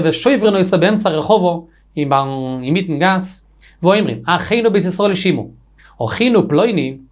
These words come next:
דער און דער ברודער, נשא אישה, שאינה הוגנת ליה. ומסתירין אנו שמו יסרב זרעו בזרענו. בואו וקחו לכם דוגמה לדורות. זאגט רשי, נעמט זיך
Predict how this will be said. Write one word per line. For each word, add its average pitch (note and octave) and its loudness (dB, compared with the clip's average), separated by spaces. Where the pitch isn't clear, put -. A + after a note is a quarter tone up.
דער E3 2
און F3 0
דער E3+ 4
ברודער, E3 2
נשא F#3+ 0
אישה, G3+ 2
שאינה G#3+ 2
הוגנת F#3+ 0
ליה. D#3+ 0
ומסתירין G#3+ 2
אנו F#3+ 2
שמו F#3 2
יסרב F#3 2
זרעו F#3 2
בזרענו. E3 0
בואו G#3+ 2
וקחו G#3+ 2
לכם F#3+ 2
דוגמה G#3+ 2
לדורות. F#3 2
זאגט E3 -2
רשי, G3+ 2
נעמט F#3+ 2
זיך F#3 -2